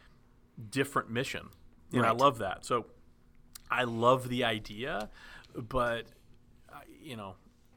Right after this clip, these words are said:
Speaker 1: if you're gr-, grandfathering everybody in, how much of a shift is it really? 'Cause it, 'cause I'll be honest with you, on the surface, it feels more like a marketing ploy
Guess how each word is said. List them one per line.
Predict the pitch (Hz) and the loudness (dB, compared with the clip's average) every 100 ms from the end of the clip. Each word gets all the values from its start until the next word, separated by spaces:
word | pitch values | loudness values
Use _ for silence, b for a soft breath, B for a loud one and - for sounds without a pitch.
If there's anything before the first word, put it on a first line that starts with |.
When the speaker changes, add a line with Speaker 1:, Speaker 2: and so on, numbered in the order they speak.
| - | -14
Speaker 1:
if | 123 - | -12 -6
you're | 117 | -6
gr-, | 110 135 131 151 | -2 -2 0 -2
grandfathering | 190 190 175 165 147 | 2 4 4 4 -2
everybody | 151 143 135 170 | -2 0 -2 -2
in, | 139 113 | -4 0
how | 156 | 0
much | 170 170 | 0 -2
of | 131 | -6
a | |
shift | 113 - 160 - | -6 -2 -2 -4
is | 135 123 | -6 -6
it | 113 | -6
really? | 107 147 110 - - | -6 -4 -6 -10 -8
'Cause | 127 | -8
it, | 117 | -6
'cause | 131 120 | -2 0
I'll | 123 | 2
be | 127 | 2
honest | 143 180 - | 4 4 2
with | 110 117 | -6 -2
you, | |
on | 113 | -2
the | 110 | -2
surface, | - 175 131 120 - | -2 -2 -2 -8 -8
it | 117 | -12
feels | - 131 123 104 | -8 -6 -4 -6
more | 113 120 135 143 | -6 -2 0 2
like | 127 120 113 | 2 0 0
a | 113 110 107 107 104 b b - | -4 -4 -4 -6 -12 b b 0
marketing | 101 107 143 156 | 0 0 -6 -6
ploy | - 160 214 | -2 0 0